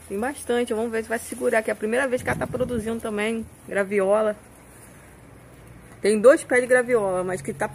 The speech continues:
querendo produzir é essa. Tá no vaso também, vocês podem ver, ó.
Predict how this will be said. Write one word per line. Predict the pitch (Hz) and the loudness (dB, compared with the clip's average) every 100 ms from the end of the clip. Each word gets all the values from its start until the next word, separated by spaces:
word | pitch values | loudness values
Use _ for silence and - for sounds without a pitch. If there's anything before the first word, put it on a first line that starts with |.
| - | -8
querendo | - 208 214 | -4 -2 -2
produzir | 220 226 202 190 196 | -4 -4 -2 -2 -2
é | 254 202 | -2 -2
essa. | - - - - - - - - - - - - | -8 -12 -16 -18 -20 -20 -20 -20 -20 -20 -20 -14
Tá | - | -6
no | 185 | -4
vaso | 165 175 180 - | 0 0 0 -2
também, | 175 170 196 262 | -4 0 2 2
vocês | - - | -2 -12
podem | - 170 170 | -8 -6 -6
ver, | 160 214 | -2 0
ó. | 240 | 0